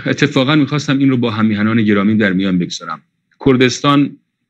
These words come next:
ترکیبش به نوعی هست که احزاب اونجا بالا دست هستن، یعنی احزاب وقتی فراخوانی می‌دن اینقدر تشکیلات و هوادار دارن که اون فراخوان عملی می‌شه، یعنی نفوذ دارن احزاب و این نفوذ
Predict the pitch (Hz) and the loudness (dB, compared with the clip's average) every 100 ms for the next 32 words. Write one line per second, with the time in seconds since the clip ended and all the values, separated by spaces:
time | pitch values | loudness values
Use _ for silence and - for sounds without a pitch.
0 | _ - 117 107 - 151 131 - - 113 | _ -2 0 0 2 2 2 0 -2 0
1 | 107 120 120 117 113 - - 92 104 113 | 2 0 -2 -2 -2 -4 -4 0 2 2
2 | - 104 95 110 107 95 87 87 - - | 0 0 2 0 0 -2 -6 -10 -14 -14
3 | 82 - 80 92 101 95 92 107 90 104 | -10 -4 2 2 2 0 -2 0 0 -4
4 | - 101 98 95 - 98 101 117 135 135 | -4 -2 -2 -2 0 0 2 2 0 -2
5 | _ _ _ _ - 110 110 110 127 113 | _ _ _ _ 0 2 2 2 0 -2
6 | 98 95 - _ _ - 107 - 117 107 | -4 -10 -12 _ _ -4 -4 0 0 2
7 | 101 - 107 110 110 113 123 143 139 143 | 2 -2 -4 -2 0 2 4 2 0 0
8 | 143 - 110 139 123 101 101 127 101 95 | -2 -4 -4 -2 0 -2 -2 -4 -2 0
9 | 90 85 80 71 - _ _ _ _ _ | 0 0 -2 -4 -8 _ _ _ _ _
10 | - 104 113 104 120 92 90 80 73 73 | 0 2 2 2 0 0 0 -4 -4 -8
11 | - 65 65 73 104 107 98 127 113 | -4 -4 -2 2 4 4 2 0 0